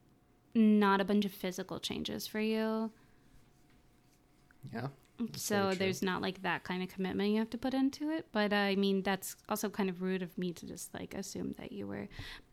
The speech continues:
Speaker 1: Um, and you coulda, you were being very, uh, supportive and positive for either direction I chose.
Speaker 2: Mm-hmm.
Speaker 1: And I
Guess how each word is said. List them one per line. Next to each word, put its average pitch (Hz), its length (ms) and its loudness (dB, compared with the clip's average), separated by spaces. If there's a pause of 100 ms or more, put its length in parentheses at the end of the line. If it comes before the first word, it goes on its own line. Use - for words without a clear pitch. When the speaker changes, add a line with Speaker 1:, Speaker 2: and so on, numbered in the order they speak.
(360)
Speaker 1:
Um, 185 580 -2 (220)
and 196 520 2
you 202 160 2
coulda, 196 420 0 (460)
you 208 300 4
were 208 440 6 (120)
being 220 420 4
very, 185 680 0 (920)
uh, 180 220 2
supportive 190 800 0
and 185 240 -2
positive 180 560 -2
for 175 300 -6 (100)
either 190 280 -4
direction 196 640 -4
I 202 120 -6
chose. - 760 -8 (460)
Speaker 2:
Mm-hmm. 135 140 -4
Speaker 1:
And 180 320 -2
I 185 240 -2